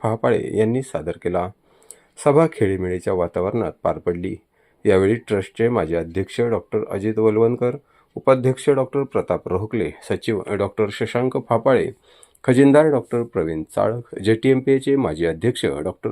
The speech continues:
हनुमंत भोसले, डॉक्टर मनोज काचळे, डॉक्टर गणेश नायकोडी, डॉक्टर सुनील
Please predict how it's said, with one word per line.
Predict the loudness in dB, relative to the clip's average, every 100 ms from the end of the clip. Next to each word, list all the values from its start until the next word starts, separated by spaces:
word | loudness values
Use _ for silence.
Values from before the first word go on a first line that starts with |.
| -6 -4
हनुमंत | -2 -2 -2
भोसले, | -2 -2 -4 -4 -6 -8 _ _ _ -2
डॉक्टर | 2 4
मनोज | 4 4 2 -2
काचळे, | -4 -4 -2 -4
डॉक्टर | -4 -6 -6
गणेश | -6 -4 -6 -6
नायकोडी, | -8 -8 -6 -6
डॉक्टर | -6 -8 -8 -10
सुनील | -6 -4 -4